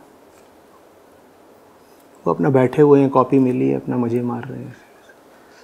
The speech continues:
हम्म? अब ये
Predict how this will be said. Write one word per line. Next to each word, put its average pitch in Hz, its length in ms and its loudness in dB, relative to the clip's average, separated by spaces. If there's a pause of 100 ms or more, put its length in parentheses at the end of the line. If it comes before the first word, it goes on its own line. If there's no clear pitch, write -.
(1500)
हम्म? 170 160 2 (4000)
अब 135 140 -10
ये 170 460 6